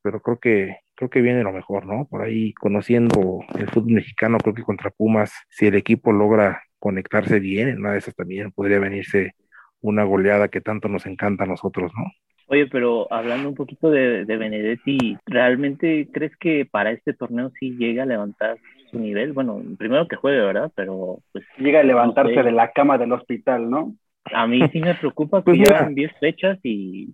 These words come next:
Speaker 2: nada.
Speaker 1: Pues mira, Samuel, más allá de, de que si se pueda levantar o no, yo,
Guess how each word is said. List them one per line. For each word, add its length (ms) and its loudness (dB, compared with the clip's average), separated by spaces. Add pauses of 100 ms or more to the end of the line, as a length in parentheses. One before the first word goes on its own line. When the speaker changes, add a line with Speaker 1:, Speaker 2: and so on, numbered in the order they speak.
(160)
Speaker 2:
nada. 360 -10 (300)
Speaker 1:
Pues 120 4
mira, 220 4
Samuel, 240 4
más 220 0
allá 180 4
de, 340 4
de 140 -10
que 160 -12
si 140 -18
se 220 0
pueda 280 0
levantar 400 -2
o 80 2
no, 320 -2
yo, 240 -2